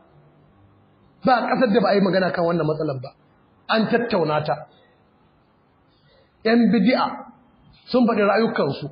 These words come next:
‘Yan shi'a sun faɗi shirmensu. Ahlus sunna sun faɗi gaskiyarsu. An kasa abin ga faifai, kowa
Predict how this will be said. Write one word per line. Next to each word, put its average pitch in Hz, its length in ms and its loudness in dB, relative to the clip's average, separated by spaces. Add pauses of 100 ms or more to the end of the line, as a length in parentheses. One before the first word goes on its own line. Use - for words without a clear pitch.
(1400)
‘Yan 233 160 2
shi'a 247 440 0 (600)
sun 262 240 0
faɗi 214 160 2
shirmensu. 202 520 2 (720)
Ahlus 240 400 2
sunna 240 520 2
sun 240 160 2
faɗi 196 160 0
gaskiyarsu. 196 480 0 (3000)
An 254 200 2
kasa 277 220 2
abin 240 220 4
ga 208 120 2
faifai, 247 220 2
kowa 294 240 0